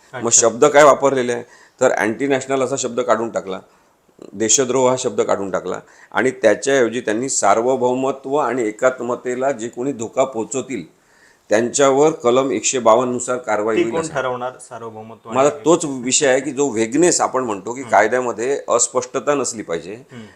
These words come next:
Speaker 1: आणि कायद्यामध्ये, अम, अ, अनसर्टनिटी नसली पाहिजे.
Speaker 2: हम्म.
Speaker 1: तर ती अनसर्टनिटी घेऊनच हे कायदा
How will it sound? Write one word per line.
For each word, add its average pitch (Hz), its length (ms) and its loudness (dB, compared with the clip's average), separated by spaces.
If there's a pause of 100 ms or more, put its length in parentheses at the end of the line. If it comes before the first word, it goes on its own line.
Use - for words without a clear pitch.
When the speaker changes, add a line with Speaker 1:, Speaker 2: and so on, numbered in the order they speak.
Speaker 1:
आणि 113 220 -6
कायद्यामध्ये, 117 760 0 (300)
अम, 98 540 -6 (140)
अ, 95 120 -8 (720)
अनसर्टनिटी 131 680 0
नसली 110 260 -4
पाहिजे. 80 260 -10 (340)
Speaker 2:
हम्म. 104 120 -20 (120)
Speaker 1:
तर 139 120 4
ती - 400 -4
अनसर्टनिटी 151 680 2
घेऊनच 165 360 2
हे 170 60 2
कायदा 135 320 6